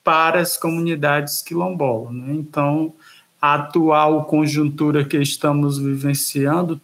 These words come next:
todas as políticas voltadas para a população quilombola, ela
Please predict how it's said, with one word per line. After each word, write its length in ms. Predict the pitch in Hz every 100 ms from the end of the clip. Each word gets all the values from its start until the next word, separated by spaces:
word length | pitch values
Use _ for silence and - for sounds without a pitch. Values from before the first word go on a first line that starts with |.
| _
todas 400 | - 196 208 208
as 200 | 196 180
políticas 640 | - 175 170 160 151 160 147
voltadas 800 | 151 160 143 - 147 135 123 120 - - - _ -
para 220 | 160 175
a 40 |
população 840 | 170 175 170 160 156 147 - 151 143
quilombola, 800 | 143 151 151 143 139 139 151 156
ela 500 | 143 135 139 160 170